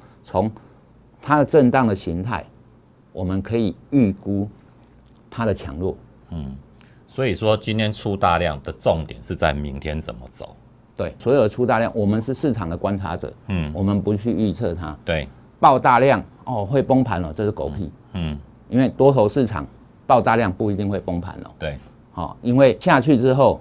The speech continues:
Speaker 1: 可能整理就结束了。
Speaker 2: 嗯。
Speaker 1: 马上往上走。
Speaker 2: 好。
Speaker 1: 啊，所以我们要关心的是说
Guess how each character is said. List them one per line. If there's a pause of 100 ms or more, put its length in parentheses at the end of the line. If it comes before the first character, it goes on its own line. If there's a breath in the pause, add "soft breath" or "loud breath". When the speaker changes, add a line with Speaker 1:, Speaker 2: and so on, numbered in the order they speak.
(140)
Speaker 1:
可
能
整
理 (120)
就 (320)
结
束
了。 (160)
Speaker 2:
嗯。 (420)
Speaker 1:
马
上
往
上
走。 (680)
Speaker 2:
好。
Speaker 1:
啊，
所
以
我
们
要 (380)
关
心
的
是
说